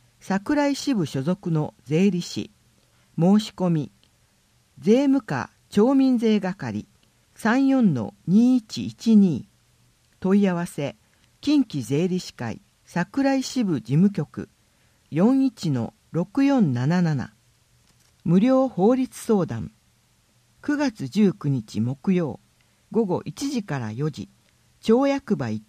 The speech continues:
階、相談室一シー、弁護士による法律相談。定員六人、申し込み順。問い合わせ、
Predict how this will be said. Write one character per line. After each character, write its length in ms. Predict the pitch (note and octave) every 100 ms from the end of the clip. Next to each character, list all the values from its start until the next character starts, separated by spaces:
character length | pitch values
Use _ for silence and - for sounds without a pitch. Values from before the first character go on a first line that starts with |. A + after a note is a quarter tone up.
| -
階、 260 | B2+ A#2 - _ _ _ _ _ _ _
相 320 | - A#3+ C4+
談 220 | C4+ A3+
室 380 | - - A3 G#3+
一 140 | D#3 D3+ -
シ 220 | - G#3+
ー、 180 | D#3+ E2 _ _ _ _ _ _ _ C3+
弁 300 | G3 C4 C#4
護 100 | D4
士 160 | -
に 160 | F3 C3+
よ 120 | A#2+
る 200 | A#2+ G2
法 300 | _ F#3+ B3
律 260 | B3+ B3 -
相 260 | - G3+
談。 280 | D#3 G#2+ D#2 - _ _ _ _ _ _ -
定 260 | G#3 A3
員 300 | G#3 F#3+ F3+ - _ _ _
六 340 | E3 E3+ -
人、 300 | B3 C#3 - - _ _
申 220 | E3 G3+
し 120 | A3+ -
込 120 | G#3
み 160 | F#3
順。 300 | D3 C#3+ A#2 - _ _ _ _ _ _ -
問 200 | G3 A3+
い 80 |
合 60 | G#3+
わ 140 | G3
せ、 340 | G3+ F#3 E3